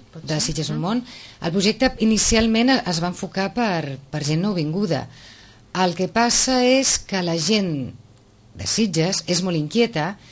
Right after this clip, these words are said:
Speaker 2: i vol ampliar o assegurar-se'n o, o, o vol, o vol conèixer més profundament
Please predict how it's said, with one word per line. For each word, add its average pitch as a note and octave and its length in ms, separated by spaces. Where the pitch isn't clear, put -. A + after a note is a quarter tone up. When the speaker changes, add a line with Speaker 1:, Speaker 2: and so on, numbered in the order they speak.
Speaker 2:
i G#3 100
vol A3+ 320
ampliar F3 640
o G3 80
assegurar-se'n D#3+ 760
o, - 40
o, D#3 440
o E3 120
vol, F#3+ 220
o F#3+ 80
vol G3 160
conèixer G3+ 400
més F#3 120
profundament F3+ 760